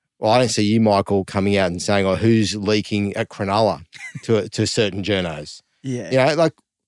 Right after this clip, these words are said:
Speaker 1: why, why as a journo are you writing a story questioning another journo's sources
Speaker 2: So
Speaker 1: or trying to find out? That's your job, is
Speaker 2: Was
Speaker 1: to
Speaker 2: it
Speaker 1: have
Speaker 2: sour
Speaker 1: sources.
Speaker 2: grapes?
Speaker 1: I, I don't know
Speaker 2: Missing
Speaker 1: why.
Speaker 2: out on
Speaker 1: I, I don't
Speaker 2: stories?
Speaker 1: know why.
Speaker 2: Well, it appears as though if, if you're talking to News Corp, you're a source. If you're talking to,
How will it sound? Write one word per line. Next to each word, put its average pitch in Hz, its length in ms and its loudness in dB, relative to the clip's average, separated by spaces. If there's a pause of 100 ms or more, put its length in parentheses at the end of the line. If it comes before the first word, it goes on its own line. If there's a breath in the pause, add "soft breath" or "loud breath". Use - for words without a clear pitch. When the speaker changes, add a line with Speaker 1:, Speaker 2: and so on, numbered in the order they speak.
(380)
Speaker 1:
why, 165 420 4
why 147 440 4
as 120 220 0
a 107 60 0
journo 110 460 2
are 104 120 2
you 104 140 4
writing 104 380 4
a 95 60 0
story 104 720 0 (460)
questioning - 460 0
another 101 260 0
journo's 101 420 2
sources - 580 -2 (100)
Speaker 2:
So 110 180 0
Speaker 1:
or 110 80 4
trying 123 260 0
to 113 60 4
find 107 360 2
out? 101 220 2 (520)
That's - 220 -2
your 139 80 -2
job, 123 280 4
is 123 80 0
Speaker 2:
Was 135 80 0
Speaker 1:
to 113 40 0
Speaker 2:
it - 20 2
Speaker 1:
have 143 100 4
Speaker 2:
sour 151 180 2
Speaker 1:
sources. 139 160 0
Speaker 2:
grapes? - 320 -4 (260)
Speaker 1:
I, 156 80 -2
I 202 120 0
don't 226 100 0
know 202 100 0
Speaker 2:
Missing 220 200 2
Speaker 1:
why. 156 80 2
Speaker 2:
out 147 80 2
on 147 120 0
Speaker 1:
I, 156 40 2
I 170 40 6
don't 175 140 4
Speaker 2:
stories? 180 180 2
Speaker 1:
know 165 160 4
why. 143 320 2 (160)
Speaker 2:
Well, 170 100 4
it 165 40 4
appears 202 240 2
as 143 80 -2
though 143 180 4
if, 131 300 -2
if 151 200 -2
you're 156 80 0
talking 160 300 0
to 143 60 2
News 160 220 2
Corp, 123 240 -6
you're 127 120 -2
a 117 40 -4
source. 143 360 -2
If - 60 -16
you're - 60 -12
talking 156 300 0
to, 123 200 -2